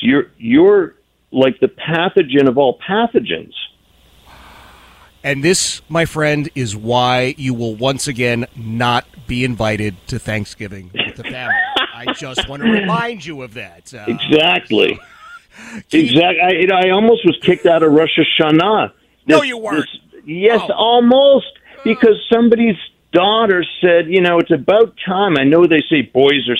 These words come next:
Speaker 1: suffering and men can't be men, but man, you know, we've had it bad for so long." I said, "Yeah, you know, I, I was just passing as I came into Boston, this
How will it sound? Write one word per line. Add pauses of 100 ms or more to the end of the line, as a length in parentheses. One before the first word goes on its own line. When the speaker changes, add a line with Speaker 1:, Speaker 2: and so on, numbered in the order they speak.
(100)
Speaker 1:
suffering
and (320)
men
can't
be
men,
but
man, (340)
you
know,
we've
had
it
bad
for
so
long."
I (100)
said, (220)
"Yeah,
you
know,
I,
I
was
just
passing (140)
as
I
came
into
Boston,
this